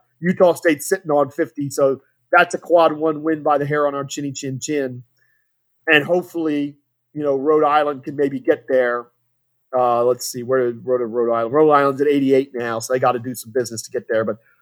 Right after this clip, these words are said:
hopefully Rhode Island can get there on the road. Hopefully Dayton can get there on the road. Let's see, where's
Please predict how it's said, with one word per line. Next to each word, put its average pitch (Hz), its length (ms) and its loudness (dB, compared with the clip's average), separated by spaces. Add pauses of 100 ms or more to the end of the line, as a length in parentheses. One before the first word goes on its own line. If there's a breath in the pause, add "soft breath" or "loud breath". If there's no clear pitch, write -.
(140)
hopefully 190 380 2
Rhode 175 200 4
Island 165 360 2
can 151 140 -10
get 156 240 -2
there 143 200 0
on 139 140 -2
the 135 60 -8
road. 131 480 2 (560)
Hopefully 180 380 2
Dayton 180 500 -2
can 165 160 -6
get 160 240 0
there 147 200 0
on 143 180 -2
the 135 60 -8
road. 139 300 2
Let's 135 160 -4
see, 123 180 -12
where's 127 280 -4